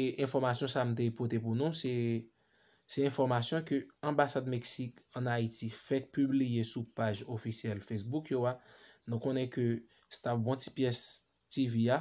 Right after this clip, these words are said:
toujou a la, rechèch pou nou, toujou a la, rechèch, toujou ankèt de enfòmasyon pou nou. In fwa ke yon enfòmasyon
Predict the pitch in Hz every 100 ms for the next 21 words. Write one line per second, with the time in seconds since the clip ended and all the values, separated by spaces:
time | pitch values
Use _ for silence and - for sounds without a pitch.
0 | 160 139 117 131 139 143 143 127 131 120
1 | 127 120 123 127 135 113 127 127 123 123
2 | 123 117 - 123 120 - 120 113 120 117
3 | 123 135 - 127 - 123 113 113 127 123
4 | 117 113 113 113 143 - - - - -
5 | 180 185 - 156 151 143 - 147 139 -
6 | 139 139 151 127 135 127 120 -